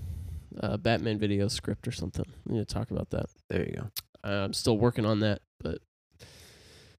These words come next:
Speaker 1: yeah, dude, the Batman is so good. <laughs> I
Speaker 2: <laughs>
Speaker 1: just love it so much.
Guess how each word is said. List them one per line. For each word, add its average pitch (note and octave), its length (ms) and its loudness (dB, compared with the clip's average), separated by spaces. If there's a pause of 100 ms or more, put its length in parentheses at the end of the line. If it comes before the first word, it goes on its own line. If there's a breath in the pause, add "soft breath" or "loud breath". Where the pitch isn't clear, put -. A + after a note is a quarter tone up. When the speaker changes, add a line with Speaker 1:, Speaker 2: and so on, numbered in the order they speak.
(160)
Speaker 1:
yeah, F3 320 12
dude, D3 260 12
the C#3 80 4
Batman C#3 840 8
is B2+ 120 4
so D3+ 580 8
good. C3 440 8
<laughs> - 1400 10
I C3+ 180 12
Speaker 2:
<laughs> B2 40 12
Speaker 1:
just A#2+ 300 8
love B2+ 320 6
it A#2+ 120 4
so A#2+ 240 2
much. A#2+ 440 -2